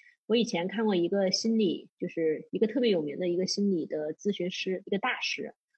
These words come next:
他讲过一段话。他就是，他说他年轻的时候做心理咨询嘛，有很多的就是心理医-，就是来访者，然后他就老，老是很，有的时候很愤怒，有的时候很不解，就觉得这个人为什么要这个样子。然后他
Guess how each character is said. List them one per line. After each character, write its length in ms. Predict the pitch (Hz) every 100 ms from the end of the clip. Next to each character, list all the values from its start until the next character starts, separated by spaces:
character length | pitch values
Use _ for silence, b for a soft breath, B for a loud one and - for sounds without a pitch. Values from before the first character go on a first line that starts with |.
| _
他 80 | 208
讲 160 | 175 147
过 100 | 165
一 40 |
段 120 | 196
话。 300 | 202 285 233 - _ _ _
他 80 | 220
就 100 | 247
是， 140 | 233
他 120 | 208
说 380 | 220 233 233 233 -
他 120 | 247
年 180 | 202 208
轻 100 | 240
的 80 |
时 80 | 208
候 60 | 180
做 140 | 196
心 160 | - 208
理 120 | 151 -
咨 160 | 190
询 180 | - -
嘛， 180 | 156 143 _ _ _ _ _ - -
有 100 | 196
很 180 | 196 160
多 160 | 180
的 240 | 196 180 170 _ _ -
就 100 | 180
是 180 | 180
心 180 | 170 220
理 80 | 196
医-， 240 | 160 196 -
就 100 | 185
是 180 | 185 180 _ -
来 160 | 180
访 220 | 208 214 226
者， 260 | - - - _ B B -
然 100 | 196
后 40 |
他 100 | 247
就 80 | 262 240 -
老， 140 | 160
老 160 | 180 151
是 220 | - 359 -
很， 120 | - 190
有 80 |
的 80 | 180
时 80 | 302
候 40 |
很 160 | 285 175
愤 380 | - 269 254 208
怒， 160 | 143 147
有 60 |
的 100 | 185
时 60 | 233
候 80 | 247
很 180 | 175
不 140 | 151 233
解， 340 | - - - _
就 60 | 196
觉 140 | 190
得 80 | 208
这 100 | 233
个 80 | 180
人 140 | 175
为 120 | 294
什 140 | 233 147
么 80 |
要 80 | 143
这 140 | 143 160
个 80 |
样 240 | 151 151 - _
子。 80 | _ _ _ _ -
然 120 | 208
后 40 |
他 220 | 262 302